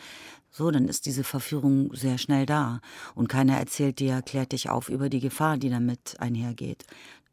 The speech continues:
Äh, die Mädchen kommen auch hierher. Sehr gerne, auch nach Berlin oder nach Schweden oder nach Italien, nach Israel, Tschechien. In diesem Fall war es jetzt an dem Beispiel, was ich genannt habe, Moskau.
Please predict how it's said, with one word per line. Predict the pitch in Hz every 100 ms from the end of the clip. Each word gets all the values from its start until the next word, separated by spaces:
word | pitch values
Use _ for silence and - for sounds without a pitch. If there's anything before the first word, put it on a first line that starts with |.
| -
Äh, | 123 123
die | 120
Mädchen | 127 127 123 117 -
kommen | 139 151
auch | 185
hierher. | 151 120 117 117 - _ _ _ _ _
Sehr | - 165 151
gerne, | 143 131 131 -
auch | 143
nach | 156 -
Berlin | 151 131 127
oder | 139 156 143
nach | 143
Schweden | - 127 127 127
oder | 170 160
nach | 143 135 - - - -
Italien, | 139 139 139 127 139
nach | 160
Israel, | - 151 143 127 131 127 - 127 -
Tschechien. | - 156 - 131 131 - _ - _ - - - - - - - _ _
In | 135
diesem | 131 143 139
Fall | 139
war | 127 127
es | 127 -
jetzt | 123 - - -
an | 127
dem | 127
Beispiel, | 123 127 - 123
was | 123
ich | -
genannt | 123 127 127 120
habe, | 120 120
Moskau. | 127 120 - 120 120